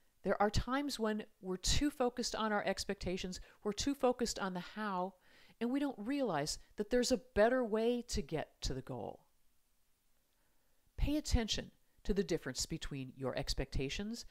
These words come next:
and your goals, and when they differ, stick with the goal.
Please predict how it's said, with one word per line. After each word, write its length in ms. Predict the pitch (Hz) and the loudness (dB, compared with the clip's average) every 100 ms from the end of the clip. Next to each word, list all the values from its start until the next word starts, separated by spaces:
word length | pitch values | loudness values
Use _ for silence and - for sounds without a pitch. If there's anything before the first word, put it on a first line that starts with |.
| _ _ _ | _ _ _
and 180 | 208 233 | 0 0
your 80 | 254 | 0
goals, 560 | 208 220 170 - - - _ _ - | 2 2 2 -4 -14 -16 _ _ -6
and 280 | 156 165 147 | -2 -2 0
when 300 | 151 226 277 | 2 2 2
they 160 | 285 269 | 0 0
differ, 560 | - 277 - 120 - _ _ _ _ _ _ _ _ _ _ _ | 0 -2 -2 -6 -6 _ _ _ _ _ _ _ _ _ _ _
stick 640 | - - - - 220 - - - | -4 -2 -2 0 0 0 -8 -8
with 200 | 165 170 156 | -2 -2 -2
the 60 | |
goal. 460 | 139 131 113 - | -4 -4 -4 -10